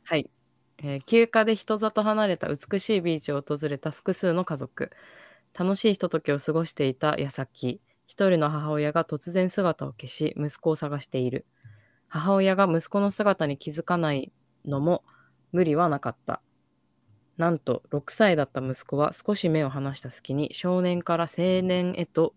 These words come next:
急成長を遂げていたのだ。一体このビーチで何が起こっているのか、というのがあらすじですね。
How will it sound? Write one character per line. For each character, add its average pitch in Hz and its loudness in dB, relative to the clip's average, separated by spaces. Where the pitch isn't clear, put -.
急 196 0
成 202 -2
長 160 0
を 190 -4
遂 131 -6
げ 131 -6
て 123 -6
い 117 -6
た - -8
の 127 -10
だ。 - -8
一 151 -8
体 175 -2
こ 180 -2
の 175 0
ビ 180 0
ー - -4
チ 156 -8
で 160 2
何 175 0
が 143 0
起 127 -4
こ - -8
っ - -14
て 120 -6
い 117 -4
る 120 -8
の 123 -10
か、 - -4
と 202 -6
い 175 0
う - 0
の 127 -2
が - -6
あ - -8
ら - -10
す - -14
じ 127 -10
で 135 -8
す - -18
ね。 - -10